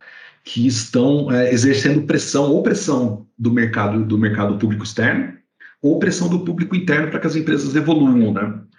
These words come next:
Eu acho talvez interessante eu citar quais são esses cinco pontos que a gente tem notado no mercado. É, primeiro ponto que a gente tem observado é, é a mudança dos hábitos do mercado de trabalho.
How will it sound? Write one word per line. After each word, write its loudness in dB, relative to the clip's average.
Eu -2
acho -2
talvez 2
interessante 0
eu -6
citar 0
quais -2
são -4
esses -6
cinco -6
pontos 0
que 0
a -2
gente -4
tem 0
notado 0
no 2
mercado. -2
É, 0
primeiro 2
ponto 2
que -2
a 0
gente -4
tem 0
observado 0
é, -2
é 0
a 2
mudança 2
dos 0
hábitos -2
do 2
mercado 0
de -6
trabalho. -2